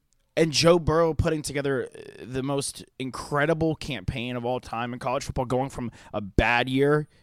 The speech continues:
or a mediocre year in his first year at L S U to taking them all the way and putting together maybe the greatest team you've ever seen, like, a-, and Tua's hip injury, he could have gone first to the Bengals.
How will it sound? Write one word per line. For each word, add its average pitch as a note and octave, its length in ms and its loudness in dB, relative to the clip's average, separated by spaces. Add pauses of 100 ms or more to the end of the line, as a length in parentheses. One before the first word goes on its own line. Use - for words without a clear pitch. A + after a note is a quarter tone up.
(320)
or C#3 120 2
a B2 40 2
mediocre B2 600 0
year B2+ 180 0
in B2 40 -2
his A#2+ 120 -8
first B2 320 -6
year B2 100 0
at G2+ 80 -2
L A#2+ 140 -2
S A#2 160 -4
U B2 260 0 (440)
to A2+ 80 -10
taking C3 360 -2
them A#2+ 100 -2
all A2+ 220 -2
the A2+ 80 2
way G#2+ 240 2
and A2 80 -4
putting A2 220 -4
together G#2 280 -6
maybe G#2 200 -4
the F#2+ 60 -2
greatest G2 340 -4
team G#2 120 -6
you've F#2+ 120 -4
ever F2 160 -6
seen, A#2 420 -4 (520)
like, C3 180 -2
a-, C3 200 -4
and B2+ 220 0
Tua's D3+ 280 0
hip - 180 -6
injury, D#3 260 -2
he C#3 180 -6
could C3 140 -4
have A#2 80 -6
gone G2+ 200 -6
first D#2+ 420 -10 (240)
to - 100 -14
the F#2 60 -4
Bengals. F2+ 320 -6